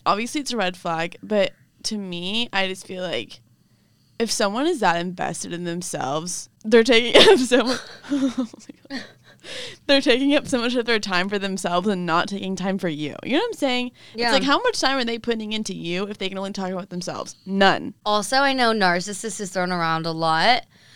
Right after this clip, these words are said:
Speaker 2: but I think it could be signs of a narcissist.
Speaker 1: Oh, for sure.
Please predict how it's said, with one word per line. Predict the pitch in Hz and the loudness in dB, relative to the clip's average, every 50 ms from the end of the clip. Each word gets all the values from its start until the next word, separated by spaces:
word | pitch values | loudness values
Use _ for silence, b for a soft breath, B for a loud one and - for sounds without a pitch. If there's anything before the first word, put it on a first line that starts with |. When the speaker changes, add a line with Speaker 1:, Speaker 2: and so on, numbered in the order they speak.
| b b | b b
Speaker 2:
but | b 220 220 | b 4 4
I | 220 226 | 4 4
think | 220 220 214 | 4 4 2
it | 214 196 - | 2 2 2
could | - 208 180 170 | 0 0 0 2
be | 180 175 170 | 0 0 0
signs | 185 175 165 165 156 160 | 0 0 0 0 -2 -6
of | 151 156 | -8 -6
a | |
narcissist. | 156 160 160 170 165 - 165 165 175 170 170 170 175 - - - | -4 -4 -4 -4 -4 -6 -6 -2 0 0 0 0 -2 -4 -2 2
Speaker 1:
Oh, | 285 262 226 | 2 2 2
for | - - - 254 247 | 0 0 0 0 2
sure. | 214 - - - 202 185 160 - - - - 180 | 2 0 0 0 0 0 -2 -2 -8 -12 -14 -18